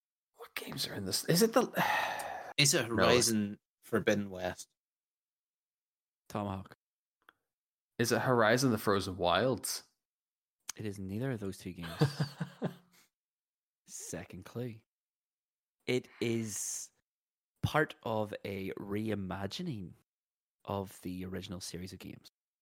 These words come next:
Speaker 1: I hate that. I hate
Speaker 3: Name
Speaker 1: that
Speaker 3: that
Speaker 1: clue.
Speaker 3: game.
Speaker 2: Is it the Final Fantasy seven Remake?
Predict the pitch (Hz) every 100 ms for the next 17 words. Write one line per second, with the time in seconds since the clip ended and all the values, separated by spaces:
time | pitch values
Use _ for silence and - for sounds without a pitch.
0 | _ _ - 101 - - - 85 - -
1 | - - - 98 95 92 92 82 85 90
2 | - _ _ _ _ _ _ _ _ _
3 | _ _ _ _ _ _ _ _ _ _
4 | _ _ _ _ _ _ _ _ _ _
5 | _ _ - 127 113 107 110 - 113 113
6 | 110 - 113 - 117 110 104 131 185 247
7 | -